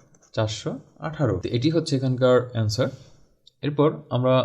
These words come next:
লাস্টে যেটা তোমাদের এখানকার আছে সেটি গুণ করছি, আট হাজার সত্তর, একে আমরা হচ্ছে দুইশো তিরিশ দিয়ে গুণ করছি। প্রথমত আমরা শূন্য দিয়ে গুণ করব। শূন্য দিয়ে সবাইকে গুণ করলে সব শূন্য হবে, তাহলে উপরে আমার চারটা সংখ্যা আছে, আমি চারটা শূন্য আগে বসিয়ে দিলাম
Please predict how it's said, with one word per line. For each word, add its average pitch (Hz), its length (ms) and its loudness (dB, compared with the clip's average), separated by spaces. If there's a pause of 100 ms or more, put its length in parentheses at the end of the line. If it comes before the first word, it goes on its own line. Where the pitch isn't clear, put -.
(140)
লাস্টে 123 360 -2
যেটা 117 260 2
তোমাদের 113 320 0
এখানকার 110 320 0
আছে 110 220 -2
সেটি 117 200 -4
গুণ 110 160 0
করছি, 110 360 -6
আট 110 220 0
হাজার 120 320 4 (420)
সত্তর, - 480 -4 (360)
একে 117 200 -6
আমরা 117 200 4
হচ্ছে 117 240 -2
দুইশো 113 240 -2
তিরিশ 110 300 -2
দিয়ে 110 140 0
গুণ 107 140 0
করছি। 107 360 -6
প্রথমত 165 360 0
আমরা 165 320 4
শূন্য 156 280 -2
দিয়ে 151 220 6
গুণ 135 100 4
করব। 117 200 2 (240)
শূন্য 139 220 0 (100)
দিয়ে 139 100 2
সবাইকে 139 340 0
গুণ 139 160 0
করলে 139 320 4 (520)
সব - 300 -4
শূন্য 131 260 0
হবে, 117 260 4
তাহলে 147 180 4
উপরে 131 220 0
আমার 127 160 2
চারটা - 360 -2
সংখ্যা 120 380 0
আছে, 120 200 2
আমি 123 160 2
চারটা 120 300 -2
শূন্য 117 280 2
আগে 113 120 2
বসিয়ে 113 360 0
দিলাম 117 180 2